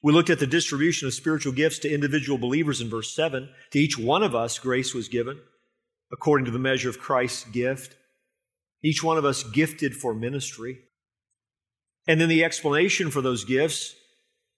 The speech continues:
is talked about in verses eight through ten.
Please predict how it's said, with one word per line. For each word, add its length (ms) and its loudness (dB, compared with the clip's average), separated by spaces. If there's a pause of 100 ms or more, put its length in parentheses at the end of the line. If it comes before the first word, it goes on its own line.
(640)
is 160 -2
talked 300 2
about 180 2
in 140 -2
verses 720 -2
eight 200 0
through 460 -2 (300)
ten. 480 0